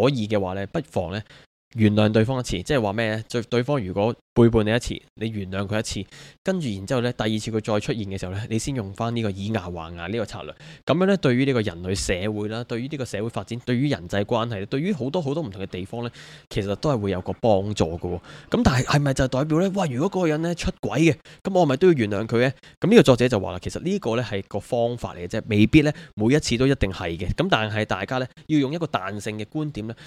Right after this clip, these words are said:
去諗返到底呢個賽局係咪真係適合用呢個方法？即係話呢，如果你覺得你嘅價值觀係唔會接受到任何人出軌嘅，噉呢，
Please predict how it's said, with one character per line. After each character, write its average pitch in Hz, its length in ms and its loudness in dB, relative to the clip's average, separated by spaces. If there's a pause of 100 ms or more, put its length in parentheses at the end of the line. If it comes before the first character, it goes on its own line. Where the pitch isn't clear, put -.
(140)
去 - 100 2
諗 117 280 2
返 147 160 0
到 117 160 0
底 107 100 0
呢 147 140 -2
個 131 80 -2
賽 104 320 0
局 87 140 -8 (260)
係 101 180 0
咪 98 180 -4
真 143 140 -6
係 107 160 -4
適 - 240 -10
合 120 120 -12
用 95 200 -12
呢 117 160 -4
個 104 120 -6
方 101 260 -6
法？ - 100 2 (380)
即 175 120 2
係 135 60 4
話 101 120 2
呢， 120 100 0
如 101 160 -2
果 120 220 8 (200)
你 117 100 2
覺 127 80 2
得 143 100 0
你 117 80 2
嘅 110 80 2
價 110 220 -2
值 107 80 -2
觀 139 200 -4
係 120 240 -2
唔 101 500 -4
會 123 100 4
接 127 160 6
受 113 260 2
到 127 80 2
任 131 160 2
何 98 160 -6
人 82 80 -10
出 165 220 0
軌 90 200 -2
嘅， 98 200 -6
噉 202 200 -4
呢， 247 80 -2